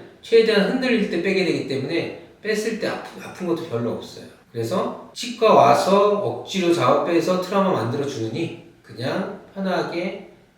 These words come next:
좀 흔들은, 이미 충분히 흔든 상태 집에서 빼는 거를 저는 추천드리고요. 또, 또 다른 이유는 그렇게 이빨을 늦게 뺀다는 거는 아이가 턱뼈가 조금 더 성장했을 때 빼겠다는 얘기입니다.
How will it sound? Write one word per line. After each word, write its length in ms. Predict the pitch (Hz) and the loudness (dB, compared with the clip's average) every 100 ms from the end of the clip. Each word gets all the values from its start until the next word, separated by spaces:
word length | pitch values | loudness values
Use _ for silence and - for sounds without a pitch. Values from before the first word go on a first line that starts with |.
| - | -14
좀 100 | 180 | -4
흔들은, 480 | 190 196 180 170 123 | 0 2 0 0 -2
이미 140 | 143 | -6
충분히 320 | - 226 202 | -8 -6 -2
흔든 180 | 190 196 | 0 0
상태 260 | 175 165 170 | -2 -4 -6
집에서 480 | - 135 127 147 | -8 -6 -4 -4
빼는 280 | - 147 135 | -6 -6 -6
거를 580 | 151 190 - 147 175 - | -6 -8 -6 -4 -2 -4
저는 180 | - 117 | -4 -6
추천드리고요. 760 | 113 - 180 - 98 104 - - | -4 -4 -4 -4 -8 -8 -10 -6
또, 300 | 233 240 240 | -2 -2 0
또 360 | 269 262 240 214 | 0 4 6 6
다른 320 | 196 180 139 | 6 4 2
이유는 640 | 135 139 180 147 - - | 0 0 -2 -4 -8 -14
그렇게 600 | - 185 190 - 208 214 196 | -2 0 0 2 4 6 6
이빨을 840 | 139 - 165 160 196 214 214 - | 2 0 2 4 6 6 4 -2
늦게 420 | 147 139 - 220 214 | -8 -8 4 6 6
뺀다는 480 | 196 185 160 139 | 4 4 2 0
거는 440 | 123 135 160 - - | -2 -2 -2 -4 -8
아이가 800 | 110 117 143 143 185 196 220 - | -6 -2 0 2 2 2 0 -4
턱뼈가 540 | - - - 233 220 208 | -12 -18 -2 2 4 2
조금 220 | 208 196 | 0 0
더 100 | 185 | -2
성장했을 880 | - 240 247 247 247 226 190 175 170 | -2 -4 -4 0 4 4 2 -2 -2
때 140 | 151 | -2
빼겠다는 500 | 160 165 160 135 107 | -2 -2 -2 -4 -8
얘기입니다. 500 | 95 95 - 143 180 | -12 -16 -16 -16 -14